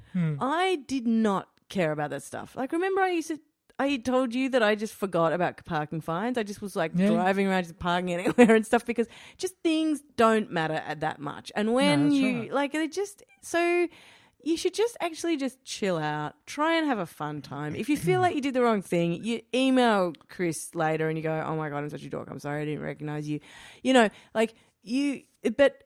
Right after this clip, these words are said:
Speaker 2: but living in this, like, ah, self-conscious kind of "I'm the worst," ah, thing, it's just so not constructive. It just hit me. After
Speaker 1: Hmm.
Speaker 2: that other person emailed me, uh, sent me the message,
Speaker 1: Mm.
Speaker 2: I was like, "No, that's,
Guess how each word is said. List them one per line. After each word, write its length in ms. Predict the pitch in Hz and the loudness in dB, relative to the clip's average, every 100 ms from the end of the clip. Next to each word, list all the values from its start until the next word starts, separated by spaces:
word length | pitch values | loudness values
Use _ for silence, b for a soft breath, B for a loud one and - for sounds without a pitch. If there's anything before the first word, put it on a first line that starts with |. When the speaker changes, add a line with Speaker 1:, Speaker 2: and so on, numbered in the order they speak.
| - | -6
Speaker 2:
but 460 | 254 - 220 269 - | -4 -2 0 0 0
living 480 | 269 302 311 330 | 0 2 2 2
in 100 | 320 | 2
this, 260 | 277 254 - | 2 0 -2
like, 220 | 190 175 | -4 -2
ah, 760 | 170 196 233 240 202 165 160 165 | -2 0 0 0 0 0 -2 -4
self-conscious 880 | - 208 208 - - 214 208 196 - | -4 -4 -4 -8 -8 -8 -6 -10 -10
kind 320 | - 190 175 | -8 -6 -4
of 120 | 160 | -4
"I'm 340 | 170 185 190 175 | -4 -2 -2 -4
the 80 | |
worst," 520 | 165 175 175 170 165 - | -2 0 0 -2 -4 -10
ah, 300 | 135 104 87 - 135 87 - | -10 -10 -12 -8 -8 -8 -8
thing, 260 | - 254 233 | -2 0 2
it's 160 | 202 - | -2 -6
just 260 | 269 - | -10 -4
so 280 | - 254 294 | 2 4 4
not 400 | 320 269 202 135 _ _ 185 - | 4 2 2 -2 _ _ -20 -6
constructive. 720 | 233 202 - 240 - 262 143 | -4 -4 -4 -6 -4 -6 -4
It 80 | 190 | -4
just 180 | 311 - | -6 -6
hit 320 | - 330 - | -2 -2 -2
me. 240 | 190 - _ b b b | -6 -8 _ b b b
After 280 | 247 339 226 | 0 0 2
Speaker 1:
Hmm. 60 | |
Speaker 2:
that 160 | 349 294 | 2 4
other 180 | 277 277 | 4 2
person 320 | 262 233 214 | 0 -2 -2
emailed 400 | 208 226 170 - | 0 0 0 -4
me, 60 | - | -6
uh, 120 | 208 - 156 | -8 -8 -8
sent 240 | - 247 | -4 -2
me 60 | 202 | -2
the 60 | |
message, 600 | 196 185 - - 233 _ - 170 | -4 -6 -10 -18 -18 _ -14 -10
Speaker 1:
Mm. 200 | 170 151 B B | -10 -12 B B
Speaker 2:
I 40 | |
was 80 | 220 | -6
like, 180 | 262 262 480 - | -6 -8 -12 -8
"No, 80 | 480 494 494 _ _ - | -6 -4 -8 _ _ -8
that's, 500 | - - - - - | -8 -8 -12 -16 -16